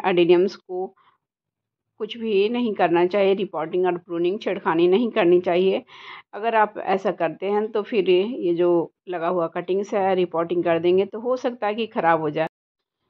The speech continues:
तो October मंथ्स में आप करना चाहें तो reporting और प्रूनिंग का काम कर सकते हैं,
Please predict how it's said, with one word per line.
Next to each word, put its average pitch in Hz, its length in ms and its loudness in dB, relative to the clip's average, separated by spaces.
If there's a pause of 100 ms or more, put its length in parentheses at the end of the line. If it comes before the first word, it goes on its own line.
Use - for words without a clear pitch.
(180)
तो - 60 -6 (120)
October 233 420 2
मंथ्स 240 360 2
में 214 140 -2
आप 196 180 2
करना 185 300 4
चाहें 220 340 2
तो 247 120 6
reporting 175 520 2
और 175 220 4
प्रूनिंग - 760 -12
का 185 140 -4
काम 165 300 -2
कर 208 180 -12
सकते 220 380 -10
हैं, 226 220 -6